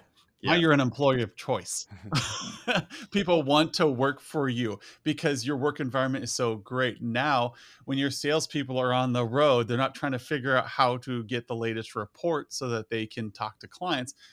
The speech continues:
Speaker 1: They're now thinking about, "Okay, how do I win this client over?" And they're more focused on the personal goals. And that's that relatability again. And we'll talk about that next week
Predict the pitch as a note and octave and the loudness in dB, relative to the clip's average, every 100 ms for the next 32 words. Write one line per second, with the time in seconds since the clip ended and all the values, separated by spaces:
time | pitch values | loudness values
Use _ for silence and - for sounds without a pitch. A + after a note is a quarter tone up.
0 | _ - B2+ D3 A#2+ A#2+ B2 - B2+ A#2 | _ -4 -2 0 2 0 0 -4 -8 -6
1 | A2+ A2 G#2+ G#2+ G#2+ - B2 G2+ - A2+ | -8 -8 -6 -6 -6 -10 -10 -12 -6 -2
2 | C3+ C3+ A2 G#2 C3+ D3+ G2+ - G2+ G2+ | 0 0 -2 -4 -8 -8 -12 -14 -14 -14
3 | G2+ A#2 A#2 C3 C3+ D3+ - A2 - B2+ | -12 -10 -6 -6 -6 -8 -10 -14 -12 -12
4 | - A2 A2 - - A2 - - - - | -8 -8 -8 -12 -12 -12 -12 -20 -20 -20
5 | - - - _ - - _ _ _ - | -18 -18 -20 _ -20 -20 _ _ _ -6
6 | D3 C3 B2 B2+ B2 B2+ - A#2+ A2+ A#2+ | -2 -2 -2 -2 -2 -2 -2 -4 -2 -4
7 | G#2+ A2+ A#2 G#2+ B2+ B2 - - F#2+ A2+ | -2 -4 -2 -2 -4 -4 -10 -18 -20 -18
8 | B1+ - _ _ _ _ _ _ _ _ | -20 -20 _ _ _ _ _ _ _ _
9 | _ _ - F3+ F3 - G#3+ - C#4+ F4 | _ _ 2 2 2 -2 -4 -2 -4 -2
10 | A#3 E3 A#2 A#2 D#3 - B2 A#2+ | 0 0 0 -2 -2 -4 -4 -4